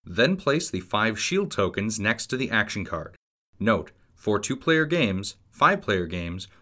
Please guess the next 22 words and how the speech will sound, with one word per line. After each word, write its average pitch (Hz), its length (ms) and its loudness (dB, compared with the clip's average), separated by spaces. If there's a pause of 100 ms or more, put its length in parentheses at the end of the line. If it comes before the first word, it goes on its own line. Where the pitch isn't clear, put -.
(120)
or 127 160 4
when 127 200 2
you 131 100 0
are 123 80 4
using 120 360 0
the 104 80 0
exploration 104 680 -2
tokens, 82 500 -6 (280)
please 165 240 2
refer 123 320 2
to 120 60 0
the 107 140 2
end 110 80 0
of 120 60 -4
the 127 80 0
rulebook 98 380 -2
for 113 100 -4
modified 82 440 -4
rules. 90 420 -8 (840)
Give 135 240 4
each 143 340 -4
player 92 400 2